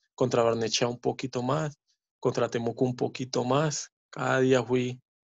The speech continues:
complementándome mejor, tomándome confianza, porque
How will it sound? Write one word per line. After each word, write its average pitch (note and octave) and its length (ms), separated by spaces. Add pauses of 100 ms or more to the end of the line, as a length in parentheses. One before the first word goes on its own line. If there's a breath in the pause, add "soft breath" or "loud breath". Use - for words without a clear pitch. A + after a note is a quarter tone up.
(520)
complementándome B2 680
mejor, B2 380
tomándome B2 400
confianza, B2 600
porque A2 440